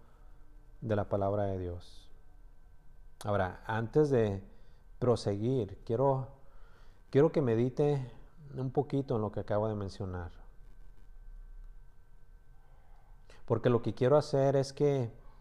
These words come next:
dejemos a un lado absolutamente todo acerca de las posibles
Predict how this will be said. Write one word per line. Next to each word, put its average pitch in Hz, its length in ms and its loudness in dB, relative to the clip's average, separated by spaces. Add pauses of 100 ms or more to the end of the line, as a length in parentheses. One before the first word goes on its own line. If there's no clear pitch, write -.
(340)
dejemos 151 680 2
a 131 120 0
un 131 260 4
lado 151 500 4 (1300)
absolutamente 147 880 4
todo 151 340 6
acerca 143 640 4
de 135 80 4
las 113 200 2
posibles 147 840 2